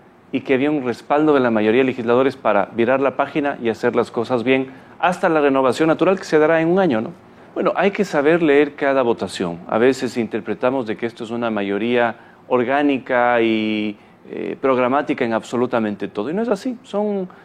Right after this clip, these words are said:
coincidencias coyunturales y disidencias también coyunturales. De hecho, luego de, en ese mismo día, luego de esa sesión, en una siguiente sesión,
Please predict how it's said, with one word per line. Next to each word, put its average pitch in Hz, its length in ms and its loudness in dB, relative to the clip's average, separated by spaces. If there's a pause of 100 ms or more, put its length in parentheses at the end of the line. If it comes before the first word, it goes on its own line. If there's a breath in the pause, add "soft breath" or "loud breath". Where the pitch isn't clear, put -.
coincidencias 170 640 0
coyunturales 160 800 0
y 147 120 0
disidencias 143 640 0
también 135 280 -4
coyunturales. 120 600 -2
De 151 140 4
hecho, 175 280 0 (480 loud breath)
luego 160 420 4
de, 117 420 2
en 135 100 0
ese 151 180 -2
mismo 143 260 -2
día, 139 200 0
luego 139 280 4
de 120 160 6
esa 202 200 2
sesión, 220 440 0 (340 loud breath)
en 147 140 2
una 175 200 6
siguiente 180 420 2
sesión, 190 420 2